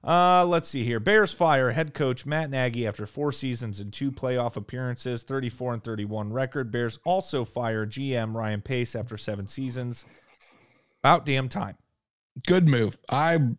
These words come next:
Speaker 2: never a fan of Matt Nagy, especially how he just threw his players under the bus in the media. Seemed like he never took responsibility for, for how his teams were playing,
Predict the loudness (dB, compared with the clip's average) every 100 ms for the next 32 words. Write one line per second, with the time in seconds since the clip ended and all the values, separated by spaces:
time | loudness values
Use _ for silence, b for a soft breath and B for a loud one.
0 | 0 4 6 6 4 4 2 4 4 4
1 | 2 4 4 6 4 2 2 2 4 2
2 | 4 4 4 6 6 6 2 2 4 6
3 | 6 4 -2 _ _ 2 4 4 2 2
4 | 4 2 4 2 2 2 4 4 4 4
5 | 4 4 B B B B B 2 6 6
6 | 4 2 4 6 6 4 4 4 4 0
7 | 2 0 2 4 4 4 4 6 8 6
8 | 4 4 6 6 4 4 6 4 4 2
9 | 2 4 2 4 6 4